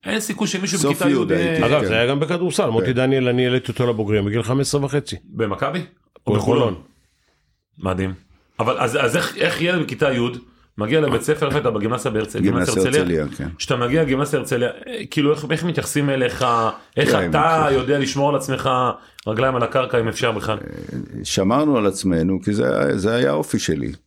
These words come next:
Speaker 2: אני שמרתי על עצמי, אני אף פעם לא, תמיד הייתי הצנע לכת, וזה מה שאני מתכוון לעשות עד סוף ימיי, כך ש-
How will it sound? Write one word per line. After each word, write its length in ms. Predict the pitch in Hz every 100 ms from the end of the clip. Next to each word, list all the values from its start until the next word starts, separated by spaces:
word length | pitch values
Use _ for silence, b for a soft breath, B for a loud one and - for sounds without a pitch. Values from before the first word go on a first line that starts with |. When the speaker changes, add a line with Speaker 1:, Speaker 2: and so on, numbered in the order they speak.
| -
Speaker 2:
אני 140 | -
שמרתי 440 | - 123 139 139 95
על 100 | 82
עצמי, 300 | 76 87 82
אני 160 | 82 87
אף 80 | 92
פעם 220 | 117 98
לא, 120 | 80
תמיד 320 | 90 90 104 95
הייתי 260 | 87 -
הצנע 320 | 82 - 90
לכת, 460 | 82 78 - 67 -
וזה 460 | 76 76 85 90 95
מה 120 | 92 95
שאני 340 | 95 98 98
מתכוון 440 | 95 95 95 101
לעשות 380 | 101 98 107 98
עד 100 | 95
סוף 240 | - 104 -
ימיי, 440 | 113 131 101 71
כך 240 | - -
ש- 120 | -